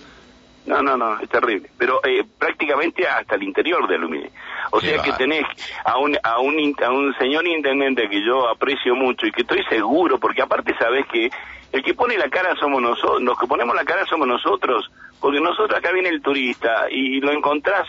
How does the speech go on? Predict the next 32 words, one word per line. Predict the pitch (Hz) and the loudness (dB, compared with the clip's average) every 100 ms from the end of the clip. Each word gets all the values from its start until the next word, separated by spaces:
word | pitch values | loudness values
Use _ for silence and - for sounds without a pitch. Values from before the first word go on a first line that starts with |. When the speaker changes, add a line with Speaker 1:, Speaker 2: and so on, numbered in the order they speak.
| - | -2
Speaker 1:
eh, | 123 | -4
tirado | 135 131 165 | -2 0 2
a | 165 | 2
mitad | 147 147 | 0 0
del | 147 | 0
camino, | 131 131 127 117 | 0 2 2 2
lo | 120 | 2
vas | 175 170 | 0 0
a | 151 | 0
buscar | 127 - 117 110 107 - | 0 0 0 2 2 0
o | 143 | 0
lo | 151 | 2
ay-, | 147 - | 0 0
o | 131 | 0
lo | 135 | 2
ayudás | 135 135 135 120 - | 0 0 0 0 0
con | 123 131 | -2 0
familias | 127 127 170 196 175 | -2 -2 -2 -2 -2
completas, | - 120 113 123 135 135 117 110 | 0 -2 0 0 0 2 0 2
enteras. | 110 117 127 110 98 113 - - | 0 0 2 4 2 0 -6 -18
Speaker 2:
Sí, | - 131 | -6 -2
porque | 123 127 143 | 0 0 0
ha | |
Speaker 1:
La | 147 | 2
Speaker 2:
roto, | 170 175 165 | 0 0 -2
Speaker 1:
gente | 151 139 | 0 0
Speaker 2:
ha | 143 | 0
roto | 147 165 160 | 0 -2 -2
una, | 151 139 123 | -2 0 0
una | 127 135 131 | -2 -2 0
llanta | 147 143 123 | -2 -2 -2
completa. | 127 131 107 80 69 | -2 -2 -2 -4 -6